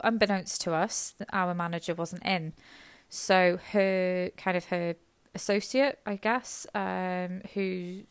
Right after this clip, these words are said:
is also a manager, same level, um, works kind of in a similar sort of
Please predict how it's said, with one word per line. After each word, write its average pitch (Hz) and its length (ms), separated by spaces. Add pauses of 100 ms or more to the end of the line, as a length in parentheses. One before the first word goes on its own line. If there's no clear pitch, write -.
(240)
is 202 160
also 190 300
a 175 40
manager, 170 560
same 170 300
level, 170 520 (520)
um, 175 760
works - 580 (280)
kind 185 180
of 170 100
in 175 100
a 165 60
similar 160 580 (800)
sort - 240
of - 100